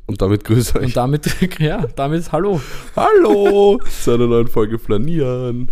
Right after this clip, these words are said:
Speaker 2: Hallo zu einer we-, neuen Folge Flanieren, ihr Lieben.
Speaker 1: Ihr Lieben.
Speaker 2: Je nachdem, wie wir euch in Zukunft nennen.
Speaker 1: Genau.
Speaker 2: <laughs>
Speaker 1: Voll.
Speaker 2: Ja.
Speaker 1: Ähm,
Speaker 2: Wie schaut's aus, Max? Wie
Speaker 1: ja.
Speaker 2: geht's?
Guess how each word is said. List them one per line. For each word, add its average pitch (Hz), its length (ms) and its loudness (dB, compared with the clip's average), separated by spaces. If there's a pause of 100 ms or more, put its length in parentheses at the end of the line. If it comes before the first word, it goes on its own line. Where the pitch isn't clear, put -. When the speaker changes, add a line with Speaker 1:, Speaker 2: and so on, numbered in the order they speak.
Speaker 2:
Hallo 143 180 2
zu 151 140 -4
einer 139 200 -2
we-, 135 160 -4
neuen 135 220 -6
Folge 139 240 -4
Flanieren, 147 380 -8 (300)
ihr 147 180 0
Lieben. 139 600 -4
Speaker 1:
Ihr 113 140 -2
Lieben. 101 300 -2
Speaker 2:
Je 113 100 -2
nachdem, 131 360 -6
wie 127 100 0
wir 131 80 4
euch 127 160 2
in 127 100 -2
Zukunft 127 420 -2
nennen. 123 180 -4
Speaker 1:
Genau. 101 380 0 (440)
Speaker 2:
<laughs> 339 440 -4
Speaker 1:
Voll. 117 280 0 (720)
Speaker 2:
Ja. 98 240 -2
Speaker 1:
Ähm, 98 340 -4 (340)
Speaker 2:
Wie 147 140 -4
schaut's 151 200 0
aus, 151 220 2
Max? 127 380 -6
Wie 123 80 -6
Speaker 1:
ja. 101 100 0
Speaker 2:
geht's? 151 300 -2